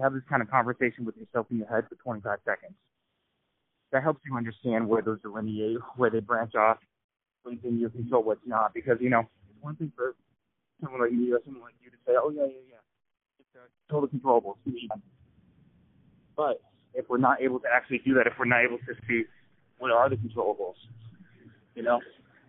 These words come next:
it's like, "All right, it's one more cheesy person saying some crap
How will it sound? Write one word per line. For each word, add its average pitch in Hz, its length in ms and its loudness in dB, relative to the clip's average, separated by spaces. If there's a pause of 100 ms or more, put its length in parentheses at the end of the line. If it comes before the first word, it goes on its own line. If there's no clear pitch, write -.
(140)
it's 139 160 4
like, 123 100 -4
"All 139 180 6
right, 135 120 4
it's - 140 -8
one 147 160 0
more 127 200 2 (140)
cheesy 143 240 -6
person 135 480 -6
saying 127 220 -6
some - 200 -20
crap 139 220 2